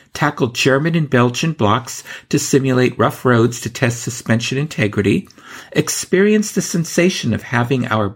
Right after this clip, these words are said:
brakes lock up, and then see the wonders of A B S, anti-lock braking systems. Environmental tests handling runs with hairpin turns and a high-speed loop should finish us off. Bill continues by saying,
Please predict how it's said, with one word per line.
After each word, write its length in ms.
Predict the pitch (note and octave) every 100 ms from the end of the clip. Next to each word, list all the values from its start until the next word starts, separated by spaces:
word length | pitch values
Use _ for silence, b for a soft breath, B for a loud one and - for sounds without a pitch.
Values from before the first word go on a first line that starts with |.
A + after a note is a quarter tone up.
| _
brakes 380 | - D#3 - -
lock 280 | F#2 E2 -
up, 240 | F#2 - B B B B
and 180 | C#3 C3+
then 240 | C3 F#3+ G#3+
see 220 | - G3+
the 120 | F3+
wonders 460 | B2+ B2+ C#3 C#3+ A2+
of 100 | G#2+
A 220 | G#2+ C3
B 240 | B2 A#2
S, 360 | F2+ - - - -
anti-lock 920 | B2+ C3+ - D3 D3 A2 A2 A2+ -
braking 400 | G2+ G2+ A2 A#2
systems. 680 | A#2 G2+ - - G#3+ C#4 - B B B B B
Environmental 760 | B2+ A#2+ B2+ D#3 F3 D#3+ F3 F#3
tests 500 | F3+ F#3+ G3 - -
handling 500 | E3+ D#3+ D#3+ D3+ C3
runs 340 | B2 D#3+ D#3 D3+
with 120 | -
hairpin 480 | C#3 C3+ - B2+ A#2
turns 580 | - E3+ G3+ A3 A3 B B B
and 140 | A#2
a 60 | G#2+
high-speed 840 | - D#3+ G3+ G3 - - F3+ C3
loop 400 | C#3 F3 B3 -
should 300 | - - A2+
finish 440 | - C3 C#3+ C#3 C3+
us 200 | B2 G#2+
off. 420 | E2 - - - - B B B B B B _
Bill 220 | G#3 D#4
continues 640 | D4+ G#3+ G3 A#3 A3 G3 -
by 220 | F#2 F2+
saying, 560 | - - G2 F2 G2